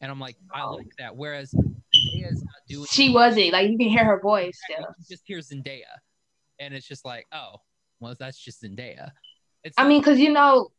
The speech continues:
Speaker 1: when James Spader did Ultron, it's like
Speaker 2: Mm-hmm.
Speaker 1: he wasn't doing a voice,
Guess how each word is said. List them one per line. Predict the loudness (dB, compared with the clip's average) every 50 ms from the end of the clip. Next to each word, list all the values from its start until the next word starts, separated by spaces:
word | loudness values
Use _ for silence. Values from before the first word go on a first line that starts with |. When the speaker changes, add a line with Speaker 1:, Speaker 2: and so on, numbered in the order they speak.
| _ -20
Speaker 1:
when | -20 -18
James | -16 -16 -16 -16 -18 -18 -18
Spader | -18 -16 -14 -12 -12 -12 -12 -12
did | -14 -14 -14 -14
Ultron, | -16 -14 -16 -16 -16 -16 -16 -16 -16 -18 -20 -20 _ _ _ -20
it's | -20 -10 -4
like | 0 0 0
Speaker 2:
Mm-hmm. | 0 -2 -6 -10 _ _ _ _ -20
Speaker 1:
he | -18
wasn't | -16 -14 -14 -14 -14 -14 -16 -14 -12
doing | -12 -10 -10 -10 -10 -12 -14
a | -14 -14
voice, | -14 -12 -12 -12 -14 -16 -18 -20 -20 -20